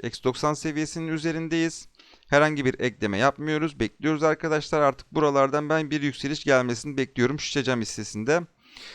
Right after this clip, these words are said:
Daha önce Nisan ayında eksi doksan seviyesinin altında bir hafta kapanış yaptıktan sonra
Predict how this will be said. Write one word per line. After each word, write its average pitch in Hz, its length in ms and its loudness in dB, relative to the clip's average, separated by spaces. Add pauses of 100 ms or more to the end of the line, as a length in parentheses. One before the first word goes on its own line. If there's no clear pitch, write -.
(180)
Daha 165 160 4
önce 170 220 2
Nisan 170 300 0
ayında 165 300 0
eksi 156 200 -2
doksan 156 320 2
seviyesinin 151 540 -2
altında 143 460 0
bir 151 80 6
hafta 147 260 2
kapanış 143 440 -2
yaptıktan 147 500 2
sonra 139 460 0